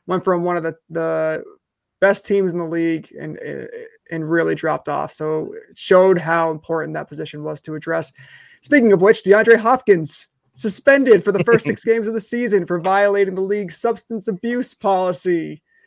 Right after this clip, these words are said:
Speaker 1: This one was a real kick in the nads, considering I just traded away a twenty twenty-three first, which I was already skeptical about,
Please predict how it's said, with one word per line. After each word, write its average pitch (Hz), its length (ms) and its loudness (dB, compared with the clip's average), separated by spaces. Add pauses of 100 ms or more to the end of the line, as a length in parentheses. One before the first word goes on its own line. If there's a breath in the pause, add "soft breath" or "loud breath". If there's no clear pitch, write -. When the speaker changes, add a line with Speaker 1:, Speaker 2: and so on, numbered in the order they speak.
(360 soft breath)
Speaker 1:
This 233 320 6
one 233 160 4
was 202 120 -2
a 208 60 2
real 214 260 2
kick 226 280 -2
in 214 80 0
the 208 80 -2
nads, 208 480 0
considering 185 480 -4
I 175 80 -2
just 185 220 -8
traded 185 260 -4
away 180 220 -2
a 165 40 -8
twenty 180 280 -8
twenty-three 170 420 -10 (100)
first, 190 340 -6
which 175 120 -12
I 165 100 -2
was 160 120 -8
already 202 640 4
skeptical 175 600 -4
about, 185 380 0